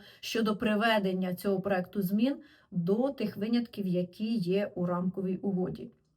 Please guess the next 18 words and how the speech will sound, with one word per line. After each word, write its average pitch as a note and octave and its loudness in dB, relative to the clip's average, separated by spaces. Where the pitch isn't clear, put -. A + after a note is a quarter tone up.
Але F#3+ -4
знову C#4+ -4
ж F#3 -8
таки, F3 -6
чому C4+ -2
ми G#4 -4
з - -8
вами E4 -4
сьогодні D#4+ -6
про C4 -6
це C4 -4
говоримо, E4+ -2
коли E4 2
це F4+ -4
ще - -2
просто F4+ -4
проект C4+ -2
змін? A#3 0